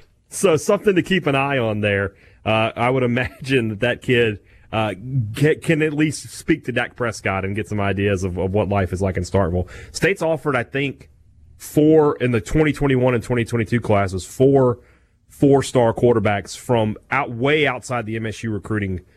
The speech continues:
footprint. A couple kids in Texas, a kid from California. But these are the kids that, you know, Leach was already on when he was at Washington State. And, uh, you know,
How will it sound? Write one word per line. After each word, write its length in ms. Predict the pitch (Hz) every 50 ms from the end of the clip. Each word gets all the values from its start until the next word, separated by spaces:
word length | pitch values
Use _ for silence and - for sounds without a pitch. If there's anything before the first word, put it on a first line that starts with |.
| _ _ _ _ - -
footprint. 380 | - 127 - - 117 90 87 80
A 20 |
couple 260 | - - 127 113 120
kids 240 | - - 127 113 101
in 80 | 107 98
Texas, 520 | - - 127 123 120 - - 127 113 - -
a 60 | 101
kid 160 | - 117 110
from 100 | 107 107
California. 800 | - - 113 110 110 101 - - 110 107 110 107 107 104 104 101 - _ _ _ _ _ -
But 120 | - 90
these 180 | 131 135 127 139
are 40 | 127
the 100 | 120 -
kids 240 | - 127 120 104
that, 100 | 110 101 85
you 80 | 110
know, 280 | 107 104 104 107 - - - - _ -
Leach 400 | 104 113 117 131 135 131 - 131
was 140 | 120 104
already 340 | 123 123 123 123 117 113 113
on 500 | 113 120 127 120 113 101 98 101 92 78
when 120 | 104 110 107
he 40 |
was 140 | 107 101 95
at 80 | 92 95
Washington 460 | 107 107 110 101 - - 95 95 90
State. 380 | - - 123 110 98 - - _ _ _ _ _ _ _ _ _ - 95
And, 240 | 95 95 92 90
uh, 240 | 92 92 90 90 92 -
you 140 | 117 101
know, 180 | 90 92 90